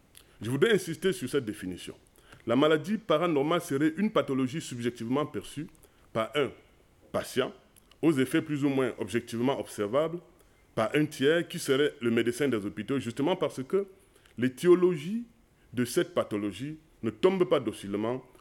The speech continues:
sous le diagnostic de la science médicale conventionnelle. Donc, cette maladie paranormale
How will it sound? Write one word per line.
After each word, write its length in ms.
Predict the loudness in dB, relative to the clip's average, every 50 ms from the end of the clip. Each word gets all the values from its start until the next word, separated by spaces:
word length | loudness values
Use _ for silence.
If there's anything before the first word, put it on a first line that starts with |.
| _ -12
sous 120 | -6 -2 0
le 100 | 0 0
diagnostic 640 | 0 0 0 2 0 0 -2 -6 -8 -8 -8 -8 -8 -10 -18 _ _ _ -6
de 80 | -2 0
la 80 | 0 0
science 360 | 0 0 0 0 0 0 -2
médicale 520 | -4 -4 -4 -4 -2 0 0 0 -2 -4 -8 -14 _ _ _ _
conventionnelle. 640 | -2 -2 -2 -2 -4 -4 -4 -6 -6 -6 -6 -8 -10 -14 -20 _ _ _ _ _ _ -20 -20 -18 -2
Donc, 260 | 2 2 2 2 0 -6 -14 -20 _ _ _ _ -10 -2
cette 160 | 0 2 2
maladie 320 | 4 4 4 2 2 0
paranormale 580 | 0 2 4 4 4 4 2 2 2 2 0